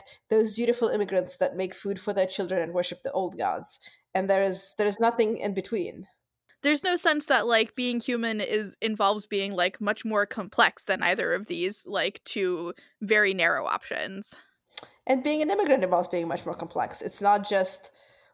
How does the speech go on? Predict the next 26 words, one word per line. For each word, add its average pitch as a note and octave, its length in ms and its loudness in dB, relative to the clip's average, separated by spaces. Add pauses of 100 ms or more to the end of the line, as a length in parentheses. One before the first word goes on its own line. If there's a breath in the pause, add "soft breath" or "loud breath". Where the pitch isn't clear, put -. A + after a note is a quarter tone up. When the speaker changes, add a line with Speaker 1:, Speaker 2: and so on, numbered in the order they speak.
Speaker 1:
one G3 340 4
world G3 280 4
or G3 100 4
the G3+ 120 4
other. F3+ 340 6
It's, - 340 0
it's - 240 -8
really G#3 200 2
both. D#3+ 460 -2
And F#3+ 160 0
it's F#3 220 -2
not G3 400 4
like, F3 560 2 (420 soft breath)
they're G3+ 120 4
not B3 200 6
really B3 220 6
worlds. G3 400 4
It F3 120 -6
just F#3+ 220 -4
becomes F#3+ 320 0
a G3 60 -4
part F3+ 180 2
of F#3 120 0
who - 120 -6
you G3 200 -2
are. F#3+ 340 2